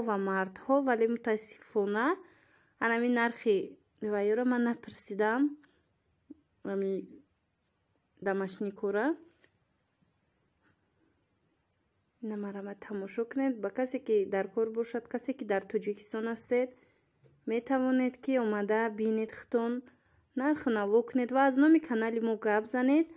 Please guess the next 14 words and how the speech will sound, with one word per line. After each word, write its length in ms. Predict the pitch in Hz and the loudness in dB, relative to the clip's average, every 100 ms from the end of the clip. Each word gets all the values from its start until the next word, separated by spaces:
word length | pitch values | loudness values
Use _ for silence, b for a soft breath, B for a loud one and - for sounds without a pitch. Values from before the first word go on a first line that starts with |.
| B B B B - | B B B B -8
Ба 80 | |
шумо 320 | 220 - 226 226 - | -6 -2 0 0 0
умедворам 460 | 220 220 208 214 214 | 0 2 6 4 4
ки 100 | 233 | 0
бо 100 | 220 | 4
арзон 400 | 214 208 220 233 | 6 4 2 2
мекунанд 500 | 226 220 247 226 226 - _ _ _ _ _ _ _ | 2 0 0 0 -2 -4 _ _ _ _ _ _ _
ва 260 | - 233 254 262 254 - _ _ _ | -6 -2 0 0 -2 -8 _ _ _
пешниҳодтон 680 | - 214 214 202 208 202 190 175 | -6 -4 -2 -2 -2 -2 -4 -2
мегардонанд. 800 | 170 180 175 185 180 170 165 - - _ _ _ _ _ _ _ _ _ _ _ _ _ _ _ _ _ _ _ _ _ | -2 -4 -4 -4 -4 -4 -6 -8 -14 _ _ _ _ _ _ _ _ _ _ _ _ _ _ _ _ _ _ _ _ _
Бисёрам 400 | _ - 233 214 202 | _ -2 0 0 -2
намашникои 580 | 196 196 190 202 208 202 | -4 -8 -10 -6 -4 -4
хушрӯ 340 | - - 240 | -8 -10 -4
доранд. 400 | 226 254 247 247 | 0 2 0 -4